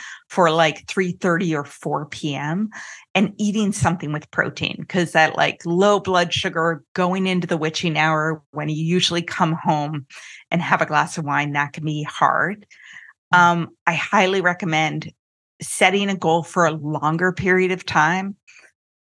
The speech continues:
Um, in a perfect world, I love a hundred days, but if it's fifty,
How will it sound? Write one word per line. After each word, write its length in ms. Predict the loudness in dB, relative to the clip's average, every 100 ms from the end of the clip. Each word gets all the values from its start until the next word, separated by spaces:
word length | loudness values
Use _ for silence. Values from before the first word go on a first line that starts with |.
| _
Um, 340 | 6 6 4 0 2
in 100 | 2
a 60 |
perfect 400 | 2 -2 -2 0
world, 220 | 4 6 6
I 120 | 4
love 220 | 2 0
a 60 | 0
hundred 380 | -2 -2 -4
days, 400 | -4 -2 0 -2
but 160 | -2 -2
if 120 | -2
it's 220 | -6 -6
fifty, 760 | -2 0 -2 0 0 2 0